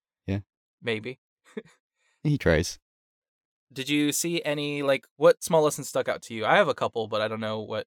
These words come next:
Speaker 2: what you saw, Josh.
Speaker 1: Um, like, preparedness was definitely one, like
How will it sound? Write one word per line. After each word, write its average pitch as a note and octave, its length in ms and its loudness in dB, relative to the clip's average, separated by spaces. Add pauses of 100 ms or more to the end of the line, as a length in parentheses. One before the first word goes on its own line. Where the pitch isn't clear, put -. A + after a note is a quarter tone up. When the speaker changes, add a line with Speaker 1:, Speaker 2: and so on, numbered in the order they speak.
(140)
Speaker 2:
what A#2 160 -12
you A2 120 -10
saw, G2+ 220 -12
Josh. A2 300 -12 (680)
Speaker 1:
Um, C3 320 2 (340)
like, C3 140 2 (180)
preparedness B2 520 4
was A2+ 160 2
definitely G2+ 320 2
one, F2+ 240 2
like F2 140 0